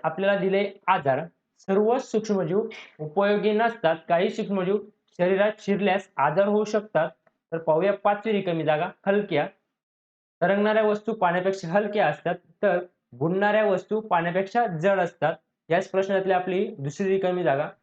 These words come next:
पाहूया सहावा प्रश्न, गढूळ पाणी स्वच्छ करण्यासाठी त्यात तुरटी फिरवतात मित्रांनो. तर मित्रांनो, अशा प्रकारे आपल्या रिकाम्या जागा झाल्या आहेत. पाहूया आपला पुढील प्रश्न.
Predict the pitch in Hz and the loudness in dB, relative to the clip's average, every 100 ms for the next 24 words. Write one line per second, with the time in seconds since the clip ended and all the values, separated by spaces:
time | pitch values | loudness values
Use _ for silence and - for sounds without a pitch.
0 | _ _ - 170 196 208 208 - - 170 | _ _ -2 0 2 0 -4 -14 -2 2
1 | 202 196 156 147 151 170 _ _ _ - | 2 0 -2 -4 -8 -10 _ _ _ -8
2 | 131 185 240 247 208 190 202 208 214 240 | 0 2 2 2 0 0 -2 -4 -2 0
3 | 190 165 165 175 196 202 _ - 185 196 | 0 0 0 0 -2 -4 _ -2 0 0
4 | - _ 196 202 202 226 214 170 151 156 | -6 _ -2 0 0 -2 0 2 2 0
5 | 156 143 147 135 113 - _ _ _ 170 | -2 -2 -2 -2 -4 -14 _ _ _ -8
6 | 175 185 196 190 190 196 196 190 190 190 | -6 -4 -2 -2 0 0 2 2 2 2
7 | 196 170 170 180 185 180 151 151 190 185 | 0 0 0 -2 0 0 2 2 2 2
8 | 170 170 _ _ - 151 175 175 175 190 | 0 -6 _ _ -2 0 2 2 2 0
9 | - - 156 180 190 196 196 | 0 0 0 0 -2 -2 -4